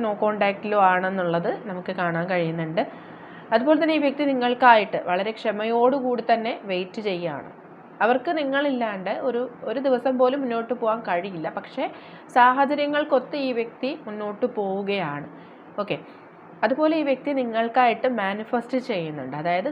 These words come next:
നിങ്ങളെ അവരുടെ ലൈഫിൽ തിരിച്ചു കൊണ്ടുവരാനായിട്ട് അവരുടെ എല്ലാ രീതിയിലുമുള്ള പരിശ്രമങ്ങൾ നടത്തുന്ന ഒരു ടൈമാണ്. അതുകൊണ്ട് തന്നെ ഈ വ്യക്തി അവരുടെ വിക്ടറിയിലാണ് ഇപ്പോൾ ട്രസ്റ്റ് ചെയ്യുന്നത്. അവർ എന്ത്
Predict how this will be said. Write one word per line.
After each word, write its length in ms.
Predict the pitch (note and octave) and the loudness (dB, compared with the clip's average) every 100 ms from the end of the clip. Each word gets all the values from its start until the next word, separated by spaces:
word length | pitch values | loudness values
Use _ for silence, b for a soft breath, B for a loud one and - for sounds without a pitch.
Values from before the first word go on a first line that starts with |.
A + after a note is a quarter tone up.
| C#4 | -2
നിങ്ങളെ 320 | B3 B3 C4+ D4 | -2 0 0 0
അവരുടെ 240 | A#3 A#3+ B3+ | -2 -2 0
ലൈഫിൽ 300 | A3 G#3 A3 A#3 | 0 0 -6 -6
തിരിച്ചു 240 | G3+ - A3+ | -6 -6 -6
കൊണ്ടുവരാനായിട്ട് 720 | G3+ G3 F#3+ G3 F#3 F3 A3+ A3 | -2 -2 -2 -2 -4 -2 -2 -2
അവരുടെ 380 | E3+ F#3 G#3 C4 D#4 B B B - G3+ | -2 -2 -2 -6 -8 B B B -4 0
എല്ലാ 240 | A#3 C4 D4 E4 | 4 6 4 4
രീതിയിലുമുള്ള 600 | D4+ C#4+ C#4 B3+ A3 G#3+ - - | 0 2 0 0 -2 -4 -6 -4
പരിശ്രമങ്ങൾ 720 | G#3+ A3 - G#3+ G#3+ A3 G#3 G#3 - F#3 | -4 -4 0 0 0 -2 0 -2 -2 -2
നടത്തുന്ന 500 | F3+ F3 - G#3 A3+ - | -2 -2 -6 -6 -6 -4
ഒരു 120 | G3 F#3 | -8 0
ടൈമാണ്. 520 | F#3 E3+ E3+ D#3+ D3 C4 - - - - - - - | 0 0 -2 -4 -6 -8 -10 -20 -20 -20 -20 -14 -4
അതുകൊണ്ട് 280 | A3 B3+ C#4+ | 0 2 2
തന്നെ 160 | D4 C#4 C#4+ | 2 0 0
ഈ 20 | C4+ | 0
വ്യക്തി 260 | A#3 - D4 C4 | 0 -2 0 0
അവരുടെ 260 | A3 G#3+ G#3+ | 2 0 -2
വിക്ടറിയിലാണ് 720 | G3+ - G#3+ A3 B3 G#3 F#3+ G3 | -2 -4 -2 0 2 2 0 -4
ഇപ്പോൾ 160 | G#3+ G3+ | -8 -6
ട്രസ്റ്റ് 320 | F3+ E3+ - G3 | -6 -4 -6 -4
ചെയ്യുന്നത്. 400 | F#3 D#3 D3 D3 C3 B B B G3 | -4 -4 -6 -10 -10 B B B -2
അവർ 120 | A#3 C#4+ A3 | 0 -2 -2
എന്ത് 240 | A3+ B3+ | -2 -2